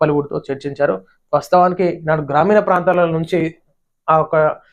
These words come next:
ఆ, వర్క్ జరిగితే బాగుంటది. రేవంత్ రెడ్డి గారు ఈనాడు గ్రామీణ ప్రాంతాలలో ఎంతమంది యువకులు స్పోర్ట్స్ మీద ఆసక్తి ఉన్నా కానీ సరైనటువంటి గైడెన్స్ లేక ఎంతో ఇబ్బంది పడుతుంటారు పిల్లలు.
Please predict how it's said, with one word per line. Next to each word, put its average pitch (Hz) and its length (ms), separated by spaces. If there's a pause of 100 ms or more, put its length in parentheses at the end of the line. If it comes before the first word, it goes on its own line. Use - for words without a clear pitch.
(200)
ఆ, 139 200
వర్క్ 147 280
జరిగితే 170 320
బాగుంటది. 151 380
రేవంత్ 147 260
రెడ్డి 151 180
గారు 151 180
ఈనాడు 156 200
గ్రామీణ 170 380
ప్రాంతాలలో 160 420
ఎంతమంది 175 600 (840)
యువకులు 170 320
స్పోర్ట్స్ 175 380
మీద 170 80
ఆసక్తి 156 360
ఉన్నా 151 180
కానీ 143 200 (380)
సరైనటువంటి 170 520
గైడెన్స్ 151 460
లేక 160 180
ఎంతో 143 380
ఇబ్బంది 143 240
పడుతుంటారు 139 480
పిల్లలు. 135 480